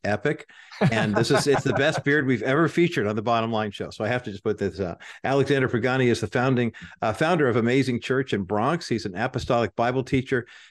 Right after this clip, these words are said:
has some insight onto the realm of demonic and generational curses. When did you realize, Alexander, that this was the gift that God had given you?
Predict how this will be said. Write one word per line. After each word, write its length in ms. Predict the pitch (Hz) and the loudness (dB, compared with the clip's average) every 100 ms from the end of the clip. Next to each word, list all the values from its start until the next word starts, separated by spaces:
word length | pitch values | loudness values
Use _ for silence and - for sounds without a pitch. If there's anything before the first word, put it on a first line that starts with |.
| - | -4
has 180 | 147 | -2
some 140 | 139 113 | -2 -4
insight 500 | 131 208 - 170 156 | 0 0 2 0 0
onto 280 | 127 135 135 | 0 -2 -2
the 140 | 113 107 | -2 -2
realm 340 | 120 160 185 | 0 0 0
of 160 | 123 - | -4 -4
demonic 500 | 110 107 127 170 170 | -4 -2 -2 -2 -2
and 120 | 107 | -4
generational 640 | 131 131 127 127 123 113 | -4 -2 0 -2 -4 -12
curses. 500 | - 139 135 - 95 | -4 -2 -2 -2 -6
When 220 | 95 120 | -4 -4
did 200 | 139 131 | -2 -4
you 80 | 127 | -4
realize, 680 | 110 127 120 101 92 - - | -2 0 0 0 -2 -6 -8
Alexander, 480 | 107 107 - 110 101 | -4 -2 0 0 0
that 180 | 98 90 | -2 -2
this 220 | 113 - | -4 -4
was 160 | 107 92 | -6 -6
the 100 | 95 | -4
gift 240 | 107 101 | -2 -2
that 100 | 98 | -4
God 200 | 107 98 | -2 -2
had 140 | 90 82 | -4 -4
given 300 | 92 87 80 | -4 -4 -6
you? 180 | 67 | -8